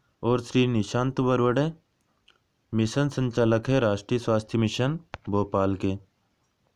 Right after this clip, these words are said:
छब्बीस दिसंबर दो हज़ार अठारह को किसे सामान्य प्रशासन विभाग का प्रमुख सचिव बनाया गया है? तो अरुण शर्मी को बनाया गया है। मध्य प्रदेश के नए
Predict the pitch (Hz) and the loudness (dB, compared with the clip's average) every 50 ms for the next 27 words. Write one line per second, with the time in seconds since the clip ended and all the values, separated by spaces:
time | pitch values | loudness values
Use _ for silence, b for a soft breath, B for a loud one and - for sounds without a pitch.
0 | _ _ _ _ _ _ _ _ _ - - _ _ _ _ _ _ _ _ _ | _ _ _ _ _ _ _ _ _ -20 -20 _ _ _ _ _ _ _ _ _
1 | _ - - 123 123 123 143 156 143 139 156 147 - 151 147 151 147 139 123 120 | _ -4 -2 -2 0 2 0 0 2 2 0 0 0 2 2 2 2 2 2 2
2 | 117 113 113 120 117 117 107 - - 110 107 110 110 110 123 127 123 - 113 101 | 2 2 2 2 2 2 0 0 -2 0 0 0 0 0 -2 -4 -2 -2 -4 -4
3 | - - 113 113 127 131 - _ _ _ _ _ _ _ _ - - 117 117 120 | -2 0 -2 -2 -2 -2 -8 _ _ _ _ _ _ _ _ -4 -2 0 2 2
4 | 127 135 151 156 156 - 117 113 - 117 113 - 123 117 113 107 95 104 107 101 | 2 2 2 2 0 0 -2 0 0 0 0 0 -2 -2 -2 0 0 0 0 -2
5 | - - 123 117 117 - 101 101 104 104 - - 107 - 113 113 101 107 107 110 | -2 -2 -4 -2 0 0 0 0 0 -2 -4 -6 -4 -2 0 0 0 2 0 2
6 | 110 110 110 101 113 113 113 113 113 127 147 160 - _ b b b b b b | 2 2 2 2 2 2 2 2 0 0 -4 -6 -10 _ b b b b b b
7 | b b b _ - 113 110 110 - - - 101 101 107 117 131 139 - - 117 | b b b _ -2 0 0 0 0 -2 -2 0 2 2 2 0 0 0 0 0
8 | 113 117 117 117 113 - 120 107 113 110 107 107 110 110 110 110 113 117 117 117 | 0 0 0 -2 -2 -2 -2 0 0 2 2 2 2 2 2 2 2 2 2 0
9 | 120 139 160 - _ _ _ _ _ _ _ _ _ _ _ _ _ _ _ _ | -2 -2 -4 -8 _ _ _ _ _ _ _ _ _ _ _ _ _ _ _ _
10 | _ b b b b b b b b _ - 117 123 127 139 147 143 156 147 139 | _ b b b b b b b b _ -4 -4 -2 0 -2 0 0 0 2 2
11 | 151 151 147 - - 151 147 139 120 117 117 117 123 135 151 | 2 0 0 -2 0 0 2 2 2 2 2 2 0 0 -4